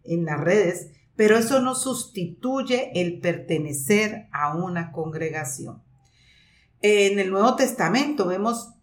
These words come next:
en repetidas ocasiones la importancia de pertenecer a una iglesia local donde Jesús es la cabeza de ese cuerpo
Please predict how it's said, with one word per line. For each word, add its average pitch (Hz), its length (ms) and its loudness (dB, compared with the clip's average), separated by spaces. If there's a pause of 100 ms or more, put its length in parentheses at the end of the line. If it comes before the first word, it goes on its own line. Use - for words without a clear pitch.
en 202 160 0
repetidas 214 640 2
ocasiones 160 760 -4
la 185 180 0
importancia 233 1000 -2
de 220 100 2
pertenecer 175 1000 -4 (240)
a 156 180 -2
una 220 300 0
iglesia 190 420 -4
local 170 520 -2 (260)
donde 202 320 2
Jesús 208 380 0
es 247 140 4
la 233 220 2
cabeza 226 540 4
de 220 80 2
ese 226 260 -4
cuerpo 190 540 -6